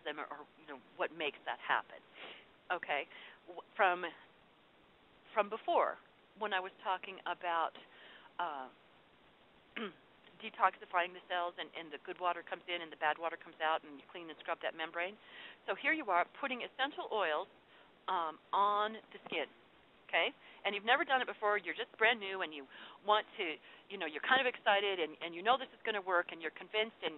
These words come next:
and you're, you've had good success, or you, you trust who's giving you this advice, or what have you. So you're gonna do it. And it's like, "Well, you know, if some is good, then,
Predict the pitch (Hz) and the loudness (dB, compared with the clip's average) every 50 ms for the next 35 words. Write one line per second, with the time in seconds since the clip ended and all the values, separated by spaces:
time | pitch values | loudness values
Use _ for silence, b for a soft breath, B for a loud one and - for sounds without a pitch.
0 | - 139 156 151 147 - B B B B B - 180 175 156 131 - 170 170 - | -6 -6 -6 -6 -6 -10 B B B B B -12 -8 -8 -8 -8 -10 -14 -16 -8
1 | - 185 165 - - 220 233 220 - - 214 - - 208 185 185 - - 143 143 | -4 -4 -4 -2 -2 -4 -4 -4 -6 -12 -14 -8 -4 -2 -2 -2 -2 -4 -8 -8
2 | 139 139 135 - 165 - - - 233 226 - - 208 - - 214 208 196 196 190 | -8 -12 -18 -20 -18 -8 2 2 2 2 2 -4 -14 -10 -8 -6 -6 -6 -6 -8
3 | 180 175 165 - 175 165 - 175 - - 160 165 160 156 - 151 151 185 214 220 | -10 -10 -10 -10 -12 -12 -12 -14 -2 2 4 4 4 4 0 -2 0 2 2 4
4 | 208 147 139 143 107 B B B B B B B - 269 240 247 - 285 285 247 | 4 2 2 0 -6 B B B B B B B -2 0 0 2 2 0 2 2
5 | 311 349 277 - - - - - - _ _ - - - - - - - - - | 4 4 4 4 4 2 -6 -20 -20 _ _ -20 -20 -20 -20 -20 -20 -20 -20 -20
6 | - - - - - 185 196 185 156 - 165 - - 196 214 233 190 135 135 - | -20 -20 -12 0 2 2 2 2 0 -2 -4 -4 0 4 8 10 10 10 8 4
7 | 165 139 113 - - - 277 269 - - - 220 202 190 - 147 | -2 -6 -6 -4 -2 -2 -2 -2 -4 -4 -2 0 0 0 0 -4